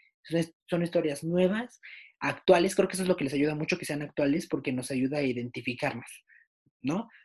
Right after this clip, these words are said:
Porque, como les digo, las redes sociales es lo de hoy y pues nada, eh, esperamos sus opiniones, ahí vamos a seguir, e-, ese debate lo hacemos porque lo hacemos, ya sea en preguntas y respuestas, no sé, pero ahí estén pendientes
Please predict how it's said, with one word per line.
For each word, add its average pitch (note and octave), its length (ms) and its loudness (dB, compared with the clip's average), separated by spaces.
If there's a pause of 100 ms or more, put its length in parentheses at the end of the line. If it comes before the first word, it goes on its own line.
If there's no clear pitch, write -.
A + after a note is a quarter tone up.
(240)
Porque, B2 760 -2
como C#3+ 160 0
les C#3 160 4
digo, D3 180 6
las - 160 0
redes D3+ 140 -2
sociales C#3+ 380 -2
es C#3 120 -2
lo C#3 120 0
de B2+ 140 0
hoy B3 280 0 (440)
y D3+ 460 0
pues C3 220 0
nada, A#2+ 320 -8 (300)
eh, C3 340 -4
esperamos D3+ 400 -4
sus C#3+ 120 -8
opiniones, E3+ 500 0
ahí E3 80 6
vamos E3 180 2
a D#3 80 2
seguir, D3+ 340 0
e-, E3+ 200 2
ese G3+ 160 4
debate F3 320 6
lo E3+ 100 4
hacemos F#3 340 0
porque C#3+ 220 -4
lo B2+ 80 0
hacemos, C3+ 480 -6
ya C#3 140 -6
sea D#3+ 240 -4
en D3 180 -6
preguntas D#3+ 360 -2
y D3 60 -4
respuestas, G3 680 -2
no D#3+ 140 -2
sé, C#4 320 -2
pero D#3 140 6
ahí D#3 100 8
estén F3 340 2
pendientes C#3+ 600 2